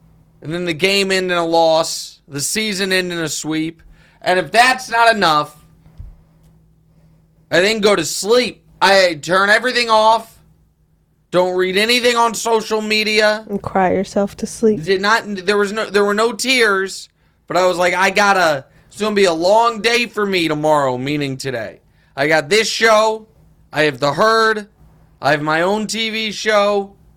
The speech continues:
Speaker 1: all of that on a day after my pick to win the title gets swept in the conference finals against a team and a player that I have been, let's call it, a somewhat vocal skeptic of.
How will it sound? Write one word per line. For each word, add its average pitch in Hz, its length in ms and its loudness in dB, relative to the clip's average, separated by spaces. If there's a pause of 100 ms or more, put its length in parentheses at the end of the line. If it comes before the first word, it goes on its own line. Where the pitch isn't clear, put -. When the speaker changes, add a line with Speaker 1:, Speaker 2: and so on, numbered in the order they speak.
(500)
Speaker 1:
all 233 420 4
of 196 140 -8
that 185 380 2 (1800)
on 175 160 0
a 165 60 -2
day 196 340 0
after 202 320 -2
my 190 220 0
pick 214 320 -4
to 196 80 -6
win 220 220 -4
the 220 80 -2
title 190 580 -2 (600)
gets 151 260 -6
swept 233 500 -2
in 226 80 -10
the 220 100 -6
conference 220 540 -2
finals 190 480 -2
against 175 400 -10
a 170 60 -8
team 214 720 -6
and 190 100 -4
a 180 80 -2
player 190 720 0 (420)
that 185 160 0
I 190 140 4
have 180 260 -2
been, 190 260 0
let's 190 240 -2
call 190 320 -2
it, 185 80 0
a 170 140 -4
somewhat 208 640 0
vocal 196 500 0
skeptic 214 640 -4
of. 147 360 -4